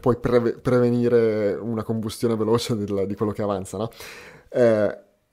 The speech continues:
la, però la spiegazione che ho provato, ho azzardato a caso così durante, parlandone con i colleghi, era che non abbiamo visto tante combustioni di, ehm, metano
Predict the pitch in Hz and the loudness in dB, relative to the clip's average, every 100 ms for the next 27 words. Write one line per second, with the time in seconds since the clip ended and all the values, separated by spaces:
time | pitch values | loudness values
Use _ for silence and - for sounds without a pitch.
0 | 147 147 147 - 233 156 139 175 180 - | 4 4 6 2 6 6 4 2 0 0
1 | 185 123 127 123 143 139 151 117 127 120 | -2 0 0 0 0 2 2 4 2 2
2 | 139 131 143 139 117 - 135 113 110 117 | -2 0 -2 -2 -4 0 -2 -2 -4 -6
3 | 123 120 120 120 123 117 113 113 110 107 | -4 -2 -2 -2 2 2 2 -2 -4 -8
4 | - 127 135 135 131 139 190 151 165 110 | -4 -2 0 -2 -4 -4 -2 0 2 0
5 | 110 113 110 - _ _ _ _ _ - | 0 -2 -2 -4 _ _ _ _ _ -6
6 | 139 220 359 233 139 123 120 110 120 117 | 2 2 2 0 -2 -2 -4 -4 -4 -4
7 | 107 101 - 113 110 107 107 107 85 - | -6 -8 -2 -2 0 -4 -4 -6 -8 -4
8 | 107 98 98 98 98 92 80 - 110 104 | 0 0 0 -4 -10 -12 -16 -8 -6 -2
9 | 95 92 90 | -2 -2 -6